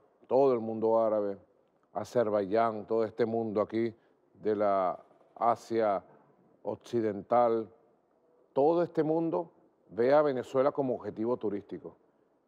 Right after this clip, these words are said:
Venezuela es la puerta de Sudamérica. Está, para entrar a Sudamérica tienes que abrir una puerta, y esa puerta es Venezuela. Así que hay grandes logros en, eh, inversiones que van a llegar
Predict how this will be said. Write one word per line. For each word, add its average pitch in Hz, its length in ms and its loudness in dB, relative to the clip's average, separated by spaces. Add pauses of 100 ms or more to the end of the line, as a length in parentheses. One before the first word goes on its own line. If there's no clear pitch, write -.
(160)
Venezuela 110 420 -2
es 135 60 0
la 143 140 6
puerta 170 600 4
de 131 160 0
Sudamérica. 120 640 0
Está, 151 340 4 (880)
para 160 180 8
entrar 170 220 4
a 208 80 8
Sudamérica 202 540 6
tienes 165 240 2
que 180 100 4
abrir 170 200 6
una 160 200 2
puerta, 110 400 2 (640)
y 127 100 -2
esa 147 180 2
puerta 143 320 2
es 156 60 0
Venezuela. 113 460 -2 (480)
Así 101 200 -12
que 151 100 2
hay 139 80 4
grandes 143 340 4
logros 131 420 4 (500)
en, 127 520 0 (640)
eh, 78 340 -20 (160)
inversiones 120 600 0
que 131 140 0
van 113 160 2
a 131 60 0
llegar 120 360 2